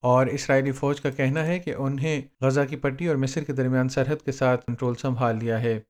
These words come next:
और अब खबरें तफसील के साथ। इमिग्रेशन के वजीर एंड्रयू जाइल्स का कहना है कि उन्होंने आठ गैर मुल्कियों के वीज़े मनसूख कर दिए हैं। ये इकदाम उस वक्त सामने आया है जब हिज़्ब इख्तिलाफ की तरफ से उनकी बरतरफी के बढ़ते हुए मुतालबे के पेश नज़र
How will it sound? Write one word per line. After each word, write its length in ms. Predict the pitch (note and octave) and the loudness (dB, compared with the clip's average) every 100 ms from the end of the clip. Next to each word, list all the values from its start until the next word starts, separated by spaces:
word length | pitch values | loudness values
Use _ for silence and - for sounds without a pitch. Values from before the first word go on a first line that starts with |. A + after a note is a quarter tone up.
| _ - | _ 0
और 200 | C#3 C3+ | 4 4
अब 160 | C3 D3+ | 4 0
खबरें 300 | - A#2 B2+ | 0 0 0
तफसील 360 | C3 D3+ D3 A#2 | -2 -2 -4 -4
के 120 | A2 | -4
साथ। 420 | A2+ A#2 G#2+ - D3 | -2 0 0 -2 -2
इमिग्रेशन 480 | D#3+ D#3 F3 A3+ | 0 2 2 2
के 80 | G#3+ | 4
वजीर 300 | F3 D#3 F3+ | 4 4 4
एंड्रयू 280 | F3+ D#3 D#3+ | 2 2 2
जाइल्स 280 | D3 D3+ E3 | 4 4 4
का 100 | D#3+ | 0
कहना 300 | D3 D3+ E3 | 0 0 2
है 120 | E3 F3+ | 0 -2
कि 120 | - D3 | -4 -4
उन्होंने 420 | D3 F3+ D#3+ D#3+ - D3 | -2 0 -2 -4 -4 2
आठ 280 | D#3 F3 - | 2 2 -2
गैर 240 | C#3 D3+ | 2 2
मुल्कियों 380 | D3+ D3 C#3 F#3 | 2 -2 -4 -6
के 140 | E3+ C#3 | -4 -2
वीज़े 320 | C3+ C3 C3+ | -2 0 0
मनसूख 500 | C3+ C#3+ C3+ C#3 C3+ | 0 -2 -2 -4 -2
कर 120 | C3+ B2 | -2 0
दिए 220 | B2+ B2+ | 0 2
हैं। 220 | B2+ B2 - _ _ _ _ _ _ _ _ - | 2 -2 -6 _ _ _ _ _ _ _ _ -6
ये 120 | C#3+ | -2
इकदाम 280 | C#3 C#3+ D3 | 0 0 0
उस 140 | D3 | 0
वक्त 120 | D#3 - | -4 0
सामने 280 | C#3 C#3+ | 0 0
आया 120 | C#3+ D3+ | 0 0
है 120 | E3+ | 0
जब 180 | D#3+ C#3+ | 0 -2
हिज़्ब 300 | A#2 C#3 C3+ | -4 -4 -2
इख्तिलाफ 460 | D3 C#3 C#3+ D3 - | -2 0 2 2 -2
की 60 | |
तरफ 220 | E3 D#3 E3 | -2 0 0
से 160 | - | -2
उनकी 240 | C#3+ C#3 C#3 | -2 -4 -2
बरतरफी 460 | C3 C3 C3+ C3+ | -2 -2 -4 -4
के 120 | E3+ | -4
बढ़ते 300 | C3+ C3+ C3 | -2 -2 -2
हुए 180 | C#3+ D3 | -4 -2
मुतालबे 440 | C3+ C3 B2+ B2+ C#3+ | -2 0 0 0 -2
के 120 | C3 | -4
पेश 260 | C3+ C3 C3+ | -2 -2 0
नज़र 340 | C3 C3 A#2+ | -2 0 -2